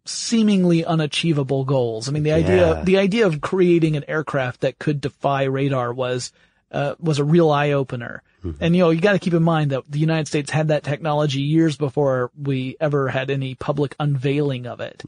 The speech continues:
Speaker 2: Mm-hmm.
Speaker 1: So that's pretty exciting stuff. And, uh, I, I love the idea of it. I do think that the operation of it lends itself to some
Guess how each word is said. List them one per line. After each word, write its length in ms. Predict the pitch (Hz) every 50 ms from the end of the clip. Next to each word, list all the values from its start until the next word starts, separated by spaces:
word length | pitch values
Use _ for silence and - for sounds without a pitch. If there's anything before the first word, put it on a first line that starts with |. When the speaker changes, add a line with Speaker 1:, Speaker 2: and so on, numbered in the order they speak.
| _ -
Speaker 2:
Mm-hmm. 260 | 92 92 80 80 78
Speaker 1:
So 120 | 76 - 175
that's 140 | 190 190 -
pretty 200 | - 254 233 165
exciting 420 | 143 - - 165 143 131 131 127
stuff. 500 | - - - - 202 202 151 123 - - _ -
And, 260 | 160 160 160 147 156
uh, 220 | 156 143 143 143 131 - _ _ _ _ _ _ _ _ _ _ _ _ _ _ -
I, 200 | - 196 220 214
I 80 | - 180
love 400 | 170 180 202 214 233 254 247 214
the 140 | 185 170 170
idea 400 | 156 156 156 147 160 160 151 135
of 80 | 123 -
it. 100 | 123 -
I 100 | - 151
do 240 | 160 - 202 214 214
think 360 | - - - 175 165 156 143
that 200 | 151 151 147 139
the 180 | 143 143 143 - -
operation 640 | 147 151 147 - 151 147 143 143 143 - - 143
of 100 | 135 127 131
it 120 | 131 - -
lends 380 | 160 156 151 165 165 165 156 147
itself 420 | 151 - - - 160 139 135 -
to 100 | - -
some 480 | 143 - - 160 147 143 139 139 139 131